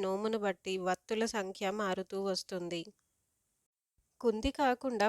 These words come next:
ప్రమిదలో దీపాన్ని పెట్టాలనుకునేవారు ప్రమిద కింద మరో ప్రమిదను పెట్టి దీపారాధన చేయాలంటారు. ఇలా ఎందుకు చెబుతారంటే అన్ని భారాల్ని భరించే భూమాత దీపం వేడిని భరించలేదట. అందుకే వేడి తగలకుండా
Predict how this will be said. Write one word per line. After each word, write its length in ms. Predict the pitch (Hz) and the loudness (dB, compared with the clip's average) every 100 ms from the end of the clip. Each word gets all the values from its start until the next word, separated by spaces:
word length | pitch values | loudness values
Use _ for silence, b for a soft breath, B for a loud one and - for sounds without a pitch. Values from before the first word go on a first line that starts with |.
| 220 | 2
ప్రమిదలో 480 | 208 202 208 247 269 220 | 0 0 2 4 4 2
దీపాన్ని 440 | 208 233 233 247 208 | 0 0 2 0 0
పెట్టాలనుకునేవారు 1040 | 190 226 240 226 226 214 202 190 185 208 - | -2 0 2 2 0 -2 0 2 0 -2 -4
ప్రమిద 320 | 196 208 247 233 | -4 -2 -2 -2
కింద 220 | 226 208 208 | -2 -2 0
మరో 200 | 190 208 240 | 0 0 0
ప్రమిదను 420 | 220 208 214 220 214 | 0 0 0 -2 -2
పెట్టి 240 | 196 - 208 | -4 -4 -2
దీపారాధన 600 | 202 - 208 208 196 190 214 247 | 0 2 2 2 0 -4 -2 0
చేయాలంటారు. 800 | 202 190 180 180 180 175 175 165 _ _ _ _ - | 2 2 0 -2 -4 -6 -6 -10 _ _ _ _ -2
ఇలా 220 | 240 262 254 | 4 6 6
ఎందుకు 260 | 196 208 262 262 | 4 2 2 2
చెబుతారంటే 680 | 214 214 220 214 196 190 208 202 | 2 2 4 4 2 -2 0 0
అన్ని 220 | 190 220 233 | 2 2 4
భారాల్ని 480 | 240 233 247 247 247 220 | 4 6 4 4 2 2
భరించే 380 | 202 202 226 214 | 0 -2 0 0
భూమాత 500 | 190 185 202 214 196 208 196 | -2 0 0 2 0 -2 -2
దీపం 300 | 196 233 240 220 | -2 -2 -2 2
వేడిని 320 | 208 190 214 208 | 2 2 0 0
భరించలేదట. 760 | 196 196 208 214 196 185 185 190 - _ _ _ _ _ _ _ _ _ _ B B B | 0 -2 -2 0 0 -2 -4 -6 -8 _ _ _ _ _ _ _ _ _ _ B B B
అందుకే 520 | - 202 214 269 262 233 226 | 0 2 4 2 6 6 6
వేడి 260 | 202 202 247 240 | 6 6 6 2
తగలకుండా 600 | 196 214 233 247 240 | 4 2 2 0 4